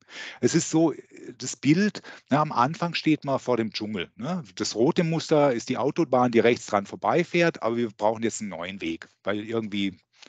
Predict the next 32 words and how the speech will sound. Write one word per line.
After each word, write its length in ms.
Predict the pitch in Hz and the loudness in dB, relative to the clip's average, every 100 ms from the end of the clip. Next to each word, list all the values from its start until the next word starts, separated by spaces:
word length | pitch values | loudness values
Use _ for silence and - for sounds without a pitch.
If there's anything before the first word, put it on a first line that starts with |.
| _ | _
es 120 | 104 | -12
funktioniert 540 | - 101 87 82 87 | -10 -12 -12 -8 -8
nicht 120 | 95 95 | -8 -14
mehr 100 | 90 | -14
mit 160 | 95 | -10
der 120 | - | -8
Autobahn. 560 | 95 95 101 87 87 82 - - - - | -8 -10 -6 -4 -4 -8 -20 -18 -18 -12
Und 100 | - | 2
jetzt 160 | 131 - | 2 6
gehen 100 | 185 | 6
wir 60 | 185 | 6
das 100 | 139 | 6
erste 320 | 143 151 165 | 4 4 -2
Mal 140 | 156 | -2
so 100 | 127 | -4
durch 180 | 127 139 | -4 -4
den 140 | 131 | -6
Dschungel, 380 | - 170 117 90 | -6 -6 -6 -8
ne? 160 | 87 135 | -6 -2
Da 100 | 139 | 0
braucht 240 | 110 110 | 0 -2
man 100 | 113 | -2
noch 120 | 107 | -6
eine 100 | 95 | -6
Machete 580 | 131 117 - 92 101 - | -2 -2 0 -2 -4 -6
und 80 | 101 | -6
da 80 | 117 | -8
muss 200 | 139 - | -10 -10
man 80 | 147 | -10
sich 180 | 123 - | -12 -16
durchkämpfen 680 | 101 98 - 107 101 - | -16 -14 -6 -6 -6 -12
und 120 | 73 | -12